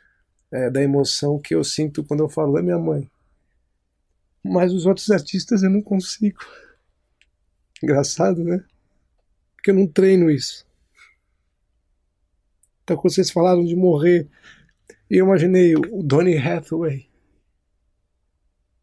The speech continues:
e o Stevie, pra citar dois. Fiquei muito emocionado. Eu não comecei a chorar, é... é, porque eu tava falando especificamente de uma música da Elis.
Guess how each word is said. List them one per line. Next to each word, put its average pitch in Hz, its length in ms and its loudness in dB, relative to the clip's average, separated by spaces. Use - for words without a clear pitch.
e 175 60 0
o 180 80 0
Stevie, 190 720 0
pra 147 120 -4
citar - 280 -4
dois. 180 560 -2
Fiquei - 220 -4
muito 175 300 0
emocionado. 143 680 -6
Eu 147 80 -8
não 156 80 -6
comecei 175 400 0
a 156 40 -2
chorar, 143 440 -2
é... 123 560 -6
é, 113 360 -14
porque 131 200 -8
eu 139 40 0
tava 139 200 -2
falando 131 360 -4
especificamente 131 720 -6
de 135 40 -10
uma 127 120 -4
música 127 300 -8
da 120 160 -4
Elis. 113 560 -6